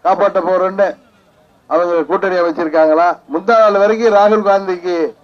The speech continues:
மெச்சூரிட்டி இல்லையா? சிறு பிள்ளை திறமா இருக்காரா, நேத்து அவரு மெச்சூரிட்டி ஆயிட்டாரா, அவரை தான் பிரதமராக்க போறாங்களா?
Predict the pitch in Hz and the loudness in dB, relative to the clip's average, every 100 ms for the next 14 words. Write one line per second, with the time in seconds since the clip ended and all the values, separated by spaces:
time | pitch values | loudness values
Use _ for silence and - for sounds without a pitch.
0 | - 165 202 190 180 170 165 165 151 _ | -8 -6 -4 -4 -2 -2 2 2 0 _
1 | _ - 202 185 190 170 180 180 170 180 | _ -6 -4 -2 -4 -2 -2 -2 -2 0
2 | 202 180 190 185 180 165 151 135 _ _ | -2 -2 -4 -2 -2 0 0 -4 _ _
3 | _ 151 156 185 165 160 156 151 185 175 | _ -8 -6 -6 -4 -2 -2 0 0 0
4 | 170 175 180 156 170 180 180 170 156 151 | 0 -2 -2 -4 -4 -4 -2 -2 -2 -4
5 | 151 143 135 | -4 -4 -4